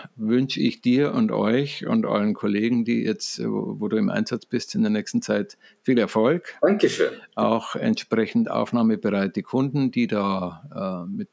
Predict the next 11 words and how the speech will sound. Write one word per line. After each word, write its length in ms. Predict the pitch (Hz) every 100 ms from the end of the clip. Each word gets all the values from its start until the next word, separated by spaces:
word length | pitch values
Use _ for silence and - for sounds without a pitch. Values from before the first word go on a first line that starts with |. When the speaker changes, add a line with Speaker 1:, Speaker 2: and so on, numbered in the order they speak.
| -
Speaker 1:
zu 120 | 110
denen 220 | 101 104
man 100 | 95
den 140 | 95
Kontakt 420 | 95 95 - 80 -
findet. 380 | 101 127 131 _ _ _ - - - - -
Und 640 | - 110 107 107 107 -
auch 320 | 104 - - -
Mediaberater, 760 | 95 92 110 107 101 101 - 104
die 680 | - 107 107 104 101 92 _ _ _ _
durchhalten. 680 | - 110 - 120 - 143 -